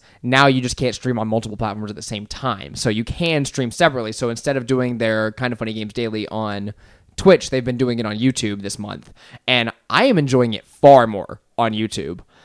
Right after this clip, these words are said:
Um, I, I open up YouTube more frequently than Twitch anyway, so I open it. If they're live, it just recommends them to me at the top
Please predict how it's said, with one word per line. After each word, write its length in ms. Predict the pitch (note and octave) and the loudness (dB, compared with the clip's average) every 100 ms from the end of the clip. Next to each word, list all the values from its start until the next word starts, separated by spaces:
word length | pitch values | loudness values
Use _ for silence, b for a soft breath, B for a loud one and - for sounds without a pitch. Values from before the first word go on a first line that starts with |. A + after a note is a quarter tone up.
| b - | b 2
Um, 380 | C3 A#2+ A2+ A2+ | 4 4 0 -2
I, 180 | B2+ C3+ | 0 2
I 120 | - D#3+ | 8 8
open 180 | D3 D3 | 8 4
up 80 | |
YouTube 260 | B2 C3+ D3 | 2 0 0
more 160 | B2+ A#2+ | 0 -2
frequently 260 | B2 B2 | -2 -4
than 120 | A#2 | -6
Twitch 200 | A2+ A#2+ | -4 -4
anyway, 280 | - C#3+ D3+ | 0 6 6
so 160 | D3+ B2+ | 6 2
I 80 | A2+ | 2
open 260 | C3 D#3+ | 2 2
it. 140 | E3 - | -2 -2
If 160 | B2+ - | -6 0
they're 160 | C#3 | 0
live, 460 | A#2 A2 B2+ F3 F3+ | 2 0 0 2 0
it 100 | D3 | -4
just 160 | B2+ A2+ | -4 -4
recommends 500 | G#2 B2 C3+ A#2 A#2 | 0 0 2 -2 -2
them 120 | A2 G2+ | -6 -4
to 100 | G#2+ | -6
me 120 | G#2 | -6
at 60 | - | -10
the 60 | |
top 420 | - G#2+ - - | -8 -8 -10 -20